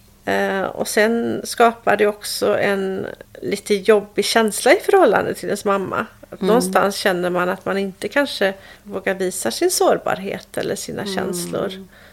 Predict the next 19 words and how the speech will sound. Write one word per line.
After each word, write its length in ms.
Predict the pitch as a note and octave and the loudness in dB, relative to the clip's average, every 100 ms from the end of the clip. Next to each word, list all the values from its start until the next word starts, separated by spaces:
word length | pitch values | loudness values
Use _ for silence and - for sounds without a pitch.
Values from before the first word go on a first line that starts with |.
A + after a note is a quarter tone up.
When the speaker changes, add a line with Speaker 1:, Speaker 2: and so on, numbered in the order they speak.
| - | -14
Speaker 1:
Så 180 | - A#3+ | -6 -2
tog 220 | B3 A3+ | 0 4
det 60 | |
i 40 | G#3 | 4
alla 200 | G3+ G#3 | 4 2
sig, 360 | - F#3+ F#3+ - | 0 0 -2 -2
i 120 | G#3 | 0
alla 220 | G#3 G3+ | 2 2
fall 260 | - F3+ F3+ | 2 0 0
sig 220 | - F#3 | 0 0
uttryck 460 | F#3+ F#3+ - G3+ - | 0 -4 -8 -8 -6
med 100 | F#3 | -4
mig 260 | G3+ C4+ | -2 -2
då. 220 | B3+ F#3 G3+ - | -2 -2 -4 -10
Speaker 2:
Mm. 440 | G#3+ G3 F#3 G#3 G#3 - | -10 -8 -10 -14 -18 -14
Speaker 1:
Så 380 | - G#3 G3+ G3+ - - _ _ _ - | -6 -2 0 -2 -4 -14 _ _ _ -6
just 280 | G#3 - - | -6 -4 -2
den 180 | G#3 | 0
här 320 | G3+ F#3 F#3 | 0 -2 -4